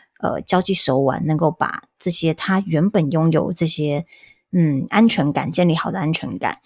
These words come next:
也能够在新的地方如法炮制的建立出来。所以他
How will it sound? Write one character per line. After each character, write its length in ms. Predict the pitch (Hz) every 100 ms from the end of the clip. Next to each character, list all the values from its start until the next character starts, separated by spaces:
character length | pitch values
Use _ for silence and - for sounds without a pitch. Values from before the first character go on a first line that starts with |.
| _
也 160 | - 170
能 240 | 156 165
够 220 | 220 262 180
在 260 | - 156
新 340 | - - 214 208
的 120 | 170
地 240 | - 156
方 240 | - 151 160
如 160 | 165
法 200 | 160 156 -
炮 320 | - - 160
制 320 | - - 151
的 300 | - 104 - -
建 200 | - 131
立 140 | 117
出 240 | 185 - 113
来。 300 | - - _ _ -
所 180 | - 359
以 40 |
他 340 | 247 269 269